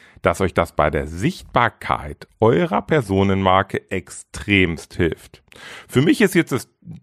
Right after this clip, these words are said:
Nächste, was vielleicht noch Ausbaustufe ist, wo ich mir gerade noch ein bisschen Zeit lasse, ist das Thema Video. Ich mache schon immer viel Video, teilweise Facebook Live oder mache dort ein paar Beiträge mit Videos. Ähm,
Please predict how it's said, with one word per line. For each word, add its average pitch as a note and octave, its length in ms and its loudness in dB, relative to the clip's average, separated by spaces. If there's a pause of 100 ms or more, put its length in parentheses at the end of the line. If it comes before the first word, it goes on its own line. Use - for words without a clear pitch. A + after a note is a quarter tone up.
(180)
Nächste, C3 440 0
was C#3 160 0
vielleicht B2+ 220 2
noch G#2+ 100 4
Ausbaustufe C3+ 680 0
ist, A2 120 0
wo B2 120 0
ich B2 40 -2
mir A#2+ 140 0
gerade B2 240 -2
noch B2+ 80 0
ein A#2+ 80 -4
bisschen G#2+ 220 -10
Zeit A2+ 300 -2
lasse, A2 200 -2
ist G2+ 100 -12
das G#2 140 -6
Thema F2+ 320 -2
Video. C#3+ 480 -2 (200)
Ich G#2+ 140 -6
mache A2+ 300 -2
schon C#3 180 -4
immer C3 180 0
viel A2+ 280 -4
Video, A2+ 300 0
teilweise F2+ 560 0
Facebook - 540 -6
Live F#2+ 440 2
oder F2+ 200 -6
mache F#2 460 -4
dort G2 220 -2
ein G2+ 80 -12
paar F2 240 0
Beiträge G2 500 -2
mit F2 220 -6
Videos. F#2+ 580 -4 (440)
Ähm, G#2+ 340 2